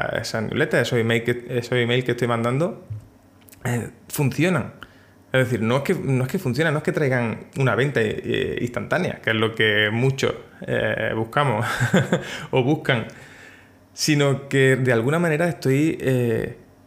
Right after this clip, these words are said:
eh, el, el objetivo de, de esos emails que yo mando cada semana es lograr esa confianza, esa, esa comunicación, esa, ese buen rollo,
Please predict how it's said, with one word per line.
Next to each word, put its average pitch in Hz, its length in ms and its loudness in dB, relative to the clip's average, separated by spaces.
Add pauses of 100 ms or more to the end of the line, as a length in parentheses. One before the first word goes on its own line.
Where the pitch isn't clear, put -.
eh, 65 320 -4 (120)
el, 127 280 -2
el 123 100 0
objetivo 123 640 2
de, 104 400 2
de 110 120 2
esos 127 300 2
emails 127 460 2
que 110 140 0
yo 113 80 2
mando 113 440 2
cada 107 200 0
semana 120 500 0
es 120 640 0
lograr 120 640 0 (560)
esa 127 640 0
confianza, 127 800 2
esa, 110 500 0
esa 123 240 -4
comunicación, 135 720 0
esa, 110 800 0 (160)
ese - 160 -4
buen 135 240 2
rollo, 143 400 4